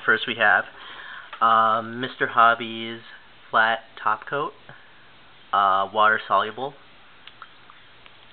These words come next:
Uh, this is how you would make your, um, make your kits, uh, like, hold the paint or, like, make it not as glossy,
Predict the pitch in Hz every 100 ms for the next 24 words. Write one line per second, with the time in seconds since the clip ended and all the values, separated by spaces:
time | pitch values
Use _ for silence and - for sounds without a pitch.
0 | - 113 117 117 117 123 131 120 117 113
1 | 113 110 107 107 98 104 101 - 101 101
2 | 95 90 92 80 98 101 98 - 95 -
3 | - 92 - - - 95 - - - -
4 | - 117 101 - - 123 123 131 - -
5 | - - - - 107 107 107 107 107 104
6 | 104 101 101 - - - - 98 101 110
7 | 104 110 - 101 - - 104 104 98 -
8 | 123 143 156 87 87